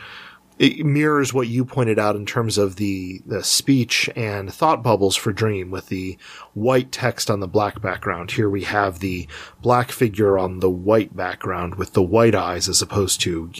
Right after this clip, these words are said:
uh, you know, kind of black or red eyes or something.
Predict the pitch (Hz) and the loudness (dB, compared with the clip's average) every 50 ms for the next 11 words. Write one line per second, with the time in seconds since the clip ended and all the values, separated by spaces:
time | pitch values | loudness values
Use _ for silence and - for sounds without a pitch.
0 | - - - - 98 92 92 95 95 - - - - 101 90 90 92 90 - _ | -14 -12 -12 -10 -8 -8 -8 -8 -8 -10 -12 -12 -10 -10 -10 -10 -10 -12 -14 _
1 | _ _ - - 110 95 92 98 113 110 113 113 110 107 - - 107 90 87 101 | _ _ -8 -6 -4 -4 -4 0 2 4 4 6 4 4 2 0 -2 0 2 2
2 | 104 101 98 92 87 87 87 85 - 95 95 - 98 98 95 95 92 95 - | 4 4 4 4 2 2 0 -2 -4 -4 -6 -6 -6 -6 -6 -6 -6 -6 -8